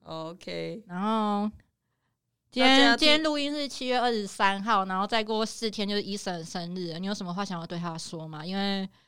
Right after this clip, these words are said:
Speaker 2: 虽然他也可能听不到啦。
Speaker 1: 好，生日快乐。<laughs> 就这样啊，不然要讲什么？哦，
Speaker 2: 好。
Speaker 1: 哦，生日快乐！然后希望，呃，呃，全世界疫情赶快过去，然后赶快来台湾开演唱会，或是我们也可以去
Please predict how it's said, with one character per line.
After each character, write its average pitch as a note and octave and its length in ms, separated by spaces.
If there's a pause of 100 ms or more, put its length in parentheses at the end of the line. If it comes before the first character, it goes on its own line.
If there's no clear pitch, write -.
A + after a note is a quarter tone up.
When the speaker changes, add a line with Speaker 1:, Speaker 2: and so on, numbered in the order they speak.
Speaker 2:
虽 C4 140
然 A#3+ 80
他 A#3 140
也 A#3 60
可 G#3 120
能 E3+ 60
听 F3+ 160
不 E3 60
到 E3+ 220
啦。 C3+ 240
Speaker 1:
好， F3+ 220
生 G3+ 220
日 G3+ 100
快 F#3 280
乐。 D3 260 (400)
<laughs> B4 500
就 - 180 (100)
这 D#4 100
样 A#3+ 180
啊， G#3 80
不 G#3+ 120
然 G3 100
要 A3+ 80
讲 G#3+ 300
什 G3 80
么？ E3+ 100 (280)
哦， F#3 180
Speaker 2:
好。 F#3 240
Speaker 1:
哦， G3+ 360
生 B3+ 160
日 C4+ 80
快 B3+ 220
乐！ A#3+ 160
然 G#3 160
后 A#3 80
希 A#3+ 200
望， A#3 320 (220)
呃， F#3+ 360 (800)
呃， G#3+ 220
全 A3+ 180
世 C4+ 120
界 C4 180
疫 B3+ 140
情 F#3+ 180
赶 F#3 160
快 G#3 80
过 G#3+ 220
去， G#3+ 180
然 F#3+ 180
后 A3 100
赶 E3 180
快 G3 160
来 F3 140
台 E3 220
湾 E3+ 340
开 F3 200
演 E3 180
唱 D#3 260
会， C#3 300
或 G3+ 220
是 G3+ 160
我 D#3+ 160
们 C#3+ 140
也 C#3+ 100
可 A3 120
以 E3+ 120
去 E3+ 500